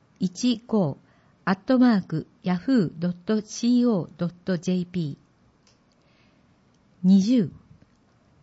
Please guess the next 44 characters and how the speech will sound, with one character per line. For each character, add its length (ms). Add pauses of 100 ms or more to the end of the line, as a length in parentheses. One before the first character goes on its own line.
(580)
ロ 160
バ 160
の 280
音 220
楽 260
座 140
と 300 (200)
チ 200
リ 160
ン 100
と 280 (100)
ド 160
ロ 160
ン、 140 (180)
ガ 140
ラ 160
ン 140
ピ 300
ー 40
な 220 (100)
音 220
楽 280
会。 240 (1600)
エ 80
ヌ 140
ピ 260
ー 40
オ 120
ー 40
法 200
人 280 (160)
流 400
山 440 (120)
親 200
子 140
劇 260
場 220
主 140
催、 300 (340)
市 140
教 260
委 200
講 240
演。 220